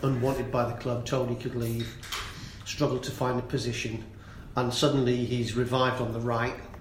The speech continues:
cutting inside, playing lots of creative football, linking up, and looking like a sprightly young prospect. He, he has been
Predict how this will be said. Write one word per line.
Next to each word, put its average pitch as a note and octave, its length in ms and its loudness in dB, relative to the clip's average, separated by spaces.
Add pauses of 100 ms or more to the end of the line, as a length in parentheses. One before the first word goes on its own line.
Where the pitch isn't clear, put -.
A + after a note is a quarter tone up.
cutting B2+ 240 0
inside, A#2+ 760 0
playing A2+ 240 0
lots B2 180 -2
of - 80 -8
creative A#2+ 400 0
football, B2+ 600 -2
linking B2 380 0
up, - 320 -4 (400)
and C3+ 200 4
looking C3 600 4 (420)
like C3 160 0
a B2 60 2
sprightly C3+ 840 4 (200)
young C#3+ 240 4
prospect. D3+ 580 0
He, C#3+ 240 2
he C#3+ 160 6
has C#3+ 200 6
been B2+ 540 4